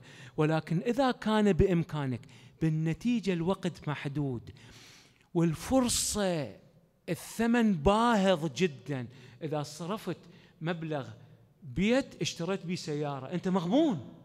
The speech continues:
حتى لو سيارة فخمة، أنت مغبون، هذا فلوس بيت، كان بإمكانك أن تملك بيت من وراءه. أه،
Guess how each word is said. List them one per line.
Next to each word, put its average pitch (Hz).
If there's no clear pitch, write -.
حتى 175
لو 285
سيارة 262
فخمة، 131
أنت 175
مغبون، 160
هذا 117
فلوس 120
بيت، 226
كان 143
بإمكانك 156
أن 127
تملك 151
بيت 247
من 208
وراءه. 151
أه، 123